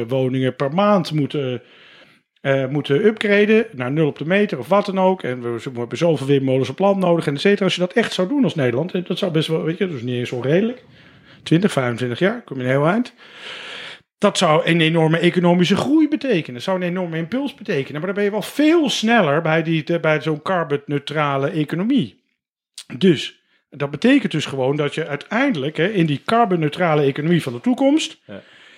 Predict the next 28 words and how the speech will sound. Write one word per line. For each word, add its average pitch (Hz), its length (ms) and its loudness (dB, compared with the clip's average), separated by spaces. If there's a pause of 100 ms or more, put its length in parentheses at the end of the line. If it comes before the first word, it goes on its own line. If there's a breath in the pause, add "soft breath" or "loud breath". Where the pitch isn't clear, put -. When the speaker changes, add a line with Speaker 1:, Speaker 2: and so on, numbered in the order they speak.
(320 loud breath)
Speaker 1:
dat 151 360 -2
werkt 254 320 2
dus 196 180 -2
alleen 214 280 2
maar 285 400 -4 (500)
als 196 460 2
we 190 320 -2 (1160)
met 123 380 -8
nieuwe 180 480 4
technologieën 170 560 -10
werken. 110 300 -14
Dus 135 100 0
Speaker 2:
Ja. 120 60 0
Speaker 1:
dat 175 80 2
betekent 135 600 0 (1500)
af - 200 0
van 139 120 -2
alle 135 200 2
fossiele 127 400 -4
energie, 120 300 -2
dus - 160 -2
alleen 143 260 0
maar 120 100 -4
duurzame 117 440 -4
energie. 127 360 -4 (240)
Het 127 200 -16
betekent 120 600 -2
staal 113 720 -2